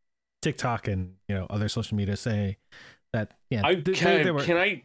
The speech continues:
Speaker 2: just point out the absurdity of that statement you just made?
Speaker 1: <laughs> I know, I know. On TikTok of all things, yeah, she was talking
Speaker 2: Two astrophysicists I follow on TikTok.
Speaker 1: <laughs>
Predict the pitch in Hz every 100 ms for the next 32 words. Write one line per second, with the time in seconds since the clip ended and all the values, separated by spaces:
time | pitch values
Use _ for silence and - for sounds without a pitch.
0 | _ - 165 - 151 131 117 117 117 98
1 | - 120 113 117 120 90 101 - - 107
2 | 113 - - - - - - 90 98 -
3 | - 277 220 214 679 233 196 180 165 147
4 | - - - - 180 175 190 165 202 202
5 | 185 - 196 175 143 143 135 135 139 123
6 | 107 104 - - - 139 123 156 139 156
7 | 302 302 190 175 175 - 180 170 107 -
8 | 107 - 117 - 127 117 90 85 76 165
9 | 156 - - 80 -